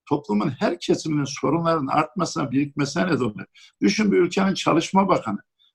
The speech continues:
kalkıyor emekliye verilen toplam parayı anlatarak emekliye hizmet verildiğini söylüyor.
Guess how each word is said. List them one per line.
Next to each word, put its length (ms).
kalkıyor 400
emekliye 640
verilen 480
toplam 460
parayı 360
anlatarak 600
emekliye 360
hizmet 380
verildiğini 420
söylüyor. 380